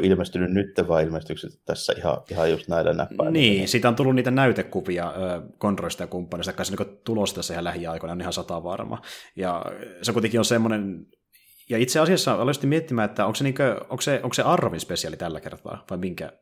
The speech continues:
Speaker 2: sarjan s-, jakso se on?
Speaker 1: Kaikkien käsittääkseni niinku sillä lailla, että se on pääasiassa Arrovin spesiaali, koska Arrov loppuu, mutta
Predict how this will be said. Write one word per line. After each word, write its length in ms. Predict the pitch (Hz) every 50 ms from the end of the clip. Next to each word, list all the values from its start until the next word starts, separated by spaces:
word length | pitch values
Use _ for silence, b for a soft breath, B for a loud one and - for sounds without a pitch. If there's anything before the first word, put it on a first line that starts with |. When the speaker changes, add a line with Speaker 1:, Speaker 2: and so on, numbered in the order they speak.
| _ -
Speaker 2:
sarjan 320 | - 85 76 76 76 -
s-, 100 | - - -
jakso 220 | 117 110 101 98 82
se 80 | 80
on? 40 | 80
Speaker 1:
Kaikkien 240 | - 95 85 71 -
käsittääkseni 720 | - - - - - - - - - - - 62 62 64
niinku 180 | 65 60 -
sillä 340 | - - - 82 85 87 82
lailla, 160 | 85 82 87
että 140 | 87 87 - b b b b b
se 80 | -
on 100 | 98 95
pääasiassa 640 | 95 113 117 120 117 110 - 110 98 95 - - -
Arrovin 380 | 92 101 98 98 95 92 90
spesiaali, 420 | - - 92 90 - 92 87 87 80
koska 200 | - - - -
Arrov 340 | 85 87 90 95 85 87
loppuu, 580 | 90 87 87 87 - - _ - - 80 78 -
mutta 300 | - - - - -